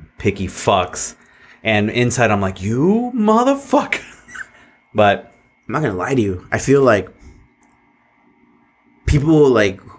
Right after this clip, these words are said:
Speaker 2: like us, like, you know, we grew up, like, talking shit on people, like, you know, just having a good time, bantering. We, we, but then you put us into, like, a, an industry or, or employment or career path that requires, like,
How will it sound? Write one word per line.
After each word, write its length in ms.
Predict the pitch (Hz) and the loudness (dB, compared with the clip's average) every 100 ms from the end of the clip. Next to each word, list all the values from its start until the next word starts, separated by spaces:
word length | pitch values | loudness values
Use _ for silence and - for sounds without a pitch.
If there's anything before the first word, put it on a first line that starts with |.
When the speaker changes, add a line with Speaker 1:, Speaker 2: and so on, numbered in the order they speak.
| _ | _
Speaker 2:
like 220 | 120 117 156 | -8 -4 -2
us, 320 | 196 135 - | -2 -4 -2
like, 280 | 107 101 - - | -2 -4 -10 -14
you 80 | 320 | -10
know, 140 | 330 | -6
we 100 | 311 | -4
grew 200 | 175 143 | 0 2
up, 100 | 151 | 2
like, 220 | 120 98 - _ | 0 -4 -10 _
talking 220 | - 117 95 | -10 -8 -8
shit 240 | - 101 | -4 -2
on 140 | 101 | -2
people, 440 | 101 98 101 98 98 | -2 -4 -4 -4 -2
like, 220 | 95 92 - | -4 -6 -8
you 140 | 294 339 | -6 -4
know, 60 | |
just 160 | 220 202 | -2 0
having 220 | 175 147 | 0 0
a 40 | |
good 260 | 120 120 104 | 0 0 0
time, 520 | - 104 104 104 101 | -10 -10 -8 -8 -8
bantering. 760 | 98 101 101 104 101 101 98 95 - - - | -8 -8 -8 -8 -8 -6 -8 -10 -20 -20 -6
We, 200 | 120 120 | 2 2
we, 340 | 117 123 113 - _ _ _ _ _ _ _ - | 4 0 0 -12 _ _ _ _ _ _ _ -4
but 140 | 123 | 0
then 140 | 123 | 2
you 80 | 127 | 0
put 200 | 110 131 | 0 0
us 100 | 123 | 2
into, 200 | 123 113 | 0 0
like, 180 | 104 92 | -2 0
a, 260 | 95 98 - | -2 -4 -4
an 180 | 104 98 | -4 -2
industry 680 | 117 120 - - 117 117 - - _ - | 0 0 0 0 2 2 -2 -20 _ -2
or, 440 | 104 101 85 - 113 | 0 2 0 -4 0
or 200 | 107 95 | 2 2
employment 540 | 104 - 117 113 113 | -2 0 0 0 0
or 120 | 104 | -2
career 280 | - 110 110 | 0 4 4
path 280 | 110 107 104 | 4 0 2
that 180 | 101 - | -2 -2
requires, 640 | 98 95 101 104 107 101 | -6 -4 -2 2 2 0
like, 260 | 92 90 | -2 -6